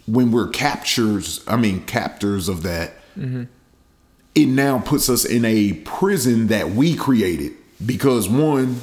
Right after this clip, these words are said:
Speaker 1: society has created the box and now we believe in the box. We've,
Speaker 2: Facts.
Speaker 1: you know, we've
Speaker 2: Facts.
Speaker 1: kinda drew the perimeter, the diameter, you know, all of these things. Like, we've kinda outlined everything around this box. And the fact that we believe in it,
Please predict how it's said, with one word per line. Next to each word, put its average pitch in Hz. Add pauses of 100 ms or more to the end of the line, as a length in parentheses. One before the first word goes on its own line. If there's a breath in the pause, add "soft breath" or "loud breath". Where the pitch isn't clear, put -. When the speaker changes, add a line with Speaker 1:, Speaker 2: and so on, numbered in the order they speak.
Speaker 1:
society 113
has 113
created 113
the 104
box 110
and 107
now 107
we 110
believe 101
in 95
the 90
box. 78
We've, 107
Speaker 2:
Facts. 110
Speaker 1:
you 131
know, 110
we've 113
Speaker 2:
Facts. -
Speaker 1:
kinda 113
drew 117
the 101 (440)
perimeter, 117 (160)
the 95
diameter, 104
you 127
know, 123
all 147
of 143
these 131
things. 110
Like, 92
we've 123
kinda 113
outlined 98
everything 104
around 98
this 95
box. 92 (640 loud breath)
And 113
the 104
fact 117
that 107
we 113
believe 101
in 120
it, 120